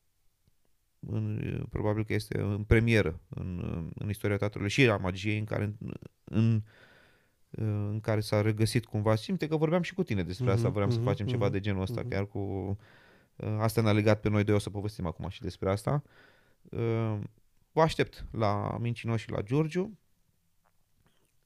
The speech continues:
Speaker 1: Uh, dacă, bineînțeles, dacă aveți acces. Dacă nu, dacă îmi vedeți, nu, îmi veți da un like, veți vedea și alte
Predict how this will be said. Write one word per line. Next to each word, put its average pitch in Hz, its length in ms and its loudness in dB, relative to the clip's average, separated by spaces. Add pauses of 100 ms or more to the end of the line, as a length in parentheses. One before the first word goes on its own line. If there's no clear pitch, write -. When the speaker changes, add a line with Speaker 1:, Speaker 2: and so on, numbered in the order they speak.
(140)
Speaker 1:
Uh, 139 220 -6 (720)
dacă, - 400 -10
bineînțeles, 151 360 -4
dacă - 160 -4
aveți 113 220 0
acces. - 460 -6 (720)
Dacă 190 340 -4
nu, 196 260 -2
dacă 170 220 0
îmi 156 80 -4
vedeți, 156 340 -4
nu, 147 220 -2
îmi 135 120 -2
veți 131 200 -6
da 139 80 0
un 135 160 -2
like, 135 180 -4
veți 127 180 -4
vedea 127 240 -2
și 117 180 -4
alte 104 300 -2